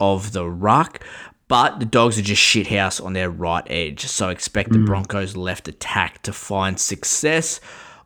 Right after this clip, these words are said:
Speaker 2: I like
Speaker 1: Also,
Speaker 2: Corey Oates.
Speaker 1: yeah. Also, Dogs, one of the top five teams for conceding Supercoach points over the past six rounds. Uh, look, Broncos haven't been great over the last six rounds, but they've been better than the Dogs.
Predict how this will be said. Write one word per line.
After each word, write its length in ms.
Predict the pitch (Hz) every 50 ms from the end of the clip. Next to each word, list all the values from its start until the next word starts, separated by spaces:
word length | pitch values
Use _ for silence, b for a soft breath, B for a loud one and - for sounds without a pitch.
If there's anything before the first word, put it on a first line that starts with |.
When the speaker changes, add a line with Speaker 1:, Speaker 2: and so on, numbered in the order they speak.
| _
Speaker 2:
I 60 | - 170
like 120 | 170 135
Speaker 1:
Also, 240 | 139 151 143 143 143
Speaker 2:
Corey 220 | 147 156 151 131
Oates. 440 | 110 90 76 67 - - - - -
Speaker 1:
yeah. 240 | - 113 98 78 - - - - - _ -
Also, 340 | 139 143 139 - 156 139 127
Dogs, 480 | 123 - 147 139 139 139 135 - - -
one 160 | 127 127 123
of 60 | 117
the 200 | 117 107 104 - - _ _ _ _ -
top 220 | - 127 113 -
five 240 | - 110 104 98 -
teams 240 | - 104 104 92 -
for 240 | 104 98 - - - - -
conceding 380 | - 107 107 110 101 95 95
Supercoach 440 | 90 - 107 95 98 101 98 85 -
points 240 | - 104 101 95 - -
over 180 | 95 95 92
the 80 | 90 85
past 360 | - - 95 95 95 - -
six 280 | - 107 95 - - -
rounds. 400 | 107 110 113 117 117 117 107 - B B B B B B
Uh, 220 | - 107 110 113 -
look, 180 | 139 135 135 135
Broncos 360 | 131 131 123 127 127 113 -
haven't 180 | 131 110 107
been 140 | 104 104 95
great 360 | 95 - 107 110 143 151 - - -
over 100 | 117 123
the 80 | 123 127
last 240 | 131 131 131 127 -
six 180 | 131 - -
rounds, 160 | 143 135 127 117
but 160 | - 110 101
they've 80 | 101
been 140 | 98 101 92
better 180 | 98 104 98 95
than 240 | 87 95 87 85 85
the 100 | 85 82
Dogs. 640 | - - - 95 82 76 71 67 - - - -